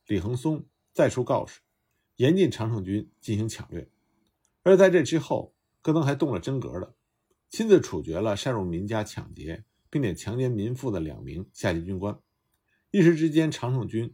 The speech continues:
全军肃然。六月初，戈登率领常胜军会同程学启、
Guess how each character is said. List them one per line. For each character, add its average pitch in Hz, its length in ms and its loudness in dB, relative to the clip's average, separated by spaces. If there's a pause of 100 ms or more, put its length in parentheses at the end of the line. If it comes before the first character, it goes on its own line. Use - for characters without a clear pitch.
(140)
全 110 180 -4
军 127 140 -2
肃 - 180 -6
然。 - 120 -16 (1040)
六 208 100 12
月 160 140 8
初， 160 420 0 (100)
戈 165 140 0
登 165 100 4
率 151 200 2
领 85 200 -2
常 101 220 -6
胜 101 100 -6
军 101 240 -6 (360)
会 160 180 2
同 127 180 0
程 135 200 -4
学 135 120 0
启、 - 380 -12